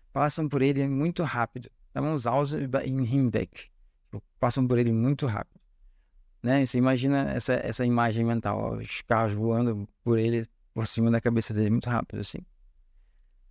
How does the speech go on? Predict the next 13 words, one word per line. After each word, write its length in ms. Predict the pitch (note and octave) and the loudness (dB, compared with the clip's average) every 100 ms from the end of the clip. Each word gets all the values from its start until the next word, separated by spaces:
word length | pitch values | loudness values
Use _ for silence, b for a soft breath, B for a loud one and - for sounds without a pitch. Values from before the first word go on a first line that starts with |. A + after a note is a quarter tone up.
| - _ - _ _ - | -20 _ -20 _ _ -4
Und 100 | C#3+ | 0
die 100 | E3+ | 2
Menschen 460 | E3 D#3+ F#3 G3+ F3+ | 4 4 4 6 4
tragen 480 | - C3 C#3 D#3+ D3+ | 2 2 2 2 -2
seltsame 600 | B2 C#3 D3+ E3+ E3 E3 | 0 0 -2 -2 0 2
leuchtende 640 | A#2+ B2 - - C3+ D3+ | 2 0 -2 -2 0 0
Kleidung. 600 | - A2 F#2+ F#2+ F#2 F#2+ - _ - | 0 0 2 0 -4 -12 -14 _ -12
E 240 | B2 A#2 A#2+ | -4 -2 -2
as 220 | A#2 - _ _ _ _ | -4 -12 _ _ _ _
pessoas, 880 | - A#2+ - A#2+ B2+ E3 E3+ - - - | -6 -4 -2 0 2 2 0 -6 -12 -6
é, 520 | A#2 A#2 A2+ A2 A2 | -2 0 0 0 0
estão 240 | G#2 B2+ | 0 2
vestindo 580 | C3+ D3+ - B2+ C#3+ E3+ | 2 0 0 2 2 -4